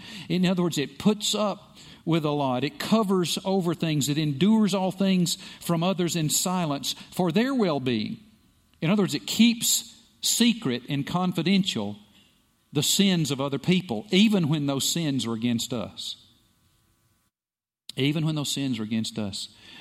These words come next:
There's another verse that says, "Love co-, covers a multitude of sins." Uh, you, um, translators, uh, uh, in, s-, Bible scholars come down a little differently on what all that might mean.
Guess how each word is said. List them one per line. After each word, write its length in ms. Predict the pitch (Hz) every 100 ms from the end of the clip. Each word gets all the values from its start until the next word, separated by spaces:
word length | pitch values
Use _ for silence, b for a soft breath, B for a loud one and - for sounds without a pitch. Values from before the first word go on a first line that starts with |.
| B
There's 200 | 139 123
another 240 | 139 143
verse 260 | 131 131 -
that 140 | 120
says, 260 | - 117 117
"Love 300 | 123 131 -
co-, 240 | 135 135
covers 440 | - - 131 131
a 60 | 113
multitude 580 | 104 123 - 123 135 120
of 100 | 110
sins." 720 | - 131 135 135 139 - - b b b b b
Uh, 100 | -
you, 440 | - 120 113 - -
um, 160 | - - B B B - - _ - - - - -
translators, 640 | - 151 143 143 127 123 - 147
uh, 40 |
uh, 260 | 127 123 120 127
in, 320 | 123 139 131 -
s-, 180 | - - - -
Bible 640 | - - - - 143 147 127
scholars 360 | 156 143 131
come 240 | - 151 135
down 440 | 135 127 120 120
a 40 |
little 180 | 127 123
differently 500 | 117 135 131 131 127
on 340 | 123 117 117 117
what 180 | 131 127
all 180 | 127 120
that 160 | 123
might 240 | 135 120 131
mean. 400 | 131 135 135